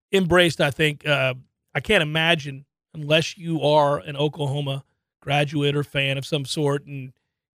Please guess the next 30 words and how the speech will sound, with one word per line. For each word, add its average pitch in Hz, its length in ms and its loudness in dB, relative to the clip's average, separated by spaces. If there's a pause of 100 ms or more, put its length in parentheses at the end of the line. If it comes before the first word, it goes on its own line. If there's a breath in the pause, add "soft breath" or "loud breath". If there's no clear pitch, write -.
(140)
you 165 120 -4
know, 127 100 -4
you 139 160 -6
want 143 240 -4
your 139 80 -12
teams 156 280 -4
to 143 80 -12
win 139 140 -4
national 143 320 -4
championships, 156 420 -4
obviously. 151 540 0
Outside 165 420 0
of 131 80 -6
that, 175 140 2
I 156 60 2
would 175 140 0
think 156 200 -6
anybody 180 420 2
that 165 100 2
roots 160 200 0
for 147 200 -12
anybody 180 540 0
else 180 220 0
will 151 80 -6
be 139 120 -2
rooting 170 260 0
for 143 120 -12
Florida 151 240 -2
State 170 260 -4
tonight. - 260 -20